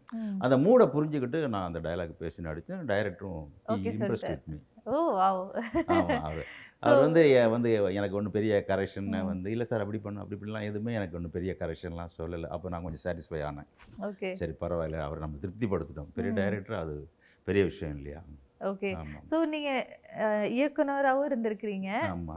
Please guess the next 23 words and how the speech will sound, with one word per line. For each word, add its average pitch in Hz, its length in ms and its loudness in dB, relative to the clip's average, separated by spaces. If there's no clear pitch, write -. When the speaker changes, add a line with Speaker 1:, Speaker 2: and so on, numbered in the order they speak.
Speaker 1:
நடிகராவும் 269 640 4
இப்ப 226 220 -2
இருந்துட்டு 220 240 -4
இருக்கிறீங்க. 202 420 -8
Speaker 2:
ஆமா. 247 280 -4
Speaker 1:
எது 320 260 4
ரொம்ப 285 260 0
கஷ்டம் 233 420 -2
சொல்லுங்க 220 360 -6
உங்களுக்கு? 240 400 4
Speaker 2:
<laughs> - 0 -
அது 185 140 12
எல்லாரும் 151 500 8
சொல்ற 180 340 8
விஷயம், 160 280 4
அது 139 220 6
தெரிஞ்ச 175 280 6
விஷயம், 143 260 4
நார்மல் 147 400 6
தானே. 131 280 4
டைரக்டர் 117 800 4
டைரக்ஷன், 117 640 2
டைரக்ஷன், 92 600 -2